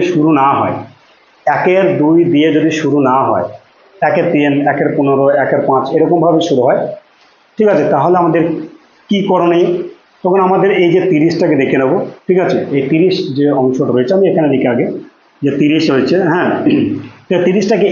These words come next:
এমন দুটো সংখ্যা দিয়ে উৎপাদক করতে হবে, তবে গুণ করলে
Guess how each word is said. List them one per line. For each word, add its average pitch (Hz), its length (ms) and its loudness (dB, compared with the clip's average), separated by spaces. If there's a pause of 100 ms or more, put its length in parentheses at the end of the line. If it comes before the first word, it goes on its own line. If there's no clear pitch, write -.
(180)
এমন 190 200 2 (160)
দুটো 226 200 2 (200)
সংখ্যা 170 400 2 (100)
দিয়ে 185 180 4 (180)
উৎপাদক 151 440 0
করতে - 240 -2
হবে, 110 140 0 (320)
তবে 196 160 2 (100)
গুণ 143 180 2
করলে 151 160 2